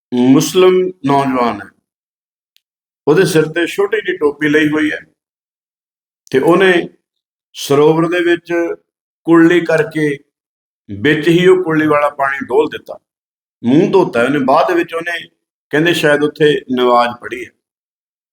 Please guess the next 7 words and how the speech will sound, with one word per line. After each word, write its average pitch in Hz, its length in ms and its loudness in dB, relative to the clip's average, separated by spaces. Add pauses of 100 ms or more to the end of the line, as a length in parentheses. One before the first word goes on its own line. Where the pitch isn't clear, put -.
(1300)
ਤੇ 160 60 4
ਹੁਣ 180 280 4
ਜਿਹੜੇ 196 560 0 (1040)
ਸਾਡੀ 156 500 0
ਕੌਮ 160 360 0
ਦੇ 170 120 -6 (100)
ਚੌਧਰੀ 170 600 0